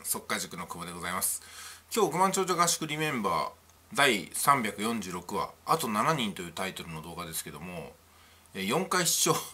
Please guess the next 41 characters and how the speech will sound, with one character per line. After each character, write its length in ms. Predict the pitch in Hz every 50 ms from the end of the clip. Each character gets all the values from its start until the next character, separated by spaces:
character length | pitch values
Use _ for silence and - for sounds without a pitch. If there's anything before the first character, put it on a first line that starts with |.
| - - - - - - - - -
に 80 | 147 147
な 80 | 151
っ 20 | 143
て 80 | -
ま 60 | 104 87
す 120 | - -
ね。 160 | 80 71 - - - - - _ - - - - - - - -
え 160 | 98 92 87
ー、 20 | 92
い 60 | 117
よ 120 | 156 170
い 40 | 143
よ 100 | 113 95
ね、 160 | 92 90 80 78
再 240 | - - 135 139
生 160 | 131 - 139 117
数 220 | - - 90 85
が 300 | 90 95 85 73 - - - - -
一 180 | - 117 - -
に 140 | 135 110 98
近 160 | - - 131
づ 140 | 110 113 110
い 60 | 95
て 80 | 85
ま 100 | 80 78
い 40 | 78
り 40 | 76
ま 80 | 76 78
し 60 | -
た。 120 | - - - - - - - - - -
う 40 | 85
ん、 320 | 85 80 69 - - 95
理 100 | 107 120
想 260 | 117 - 151 156 151 147
の 260 | 143 139 131 - - - - - - - - -
再 200 | - - 131 123
生 100 | 120 117
数 160 | 104 - - 135
で 60 | 127
す 120 | - - 87
ね。 180 | 92 85 80